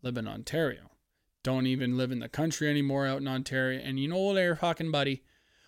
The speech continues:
Oh, fuck, bud. That's what they sound like. They don't sound like, Oh, come on, brother. Not even remotely close. I'm fucking slamming remotes on the couch cause I was hyped at the motherfucker.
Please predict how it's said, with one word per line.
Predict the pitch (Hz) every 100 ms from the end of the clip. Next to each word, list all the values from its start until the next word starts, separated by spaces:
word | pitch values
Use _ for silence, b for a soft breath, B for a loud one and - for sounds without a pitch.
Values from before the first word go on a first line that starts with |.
| _ -
Oh, | 220 240
fuck, | - 202 -
bud. | 170 131 - _ _ -
That's | 180 175
what | 175
they | 151
sound | - 135 123
like. | 123
They | 151
don't | 180 170
sound | 208
like, | 202 196
Oh, | 247 285 285
come | 311 330 359
on, | 370 349 330
brother. | 359 392 427 294 - _ _ _ _ _ _
Not | 156 202
even | 208
remotely | 185 175 160 139
close. | - - - - _ -
I'm | 135 135
fucking | 156 143 -
slamming | - 151 180 190 196 196
remotes | 156 151 143 143 - -
on | 143 139
the |
couch | 127 127 127 - b b
cause | - 127
I | 135
was | 131 - - -
hyped | 165 160
at | 160
the | 156 151 151
motherfucker. | 143 131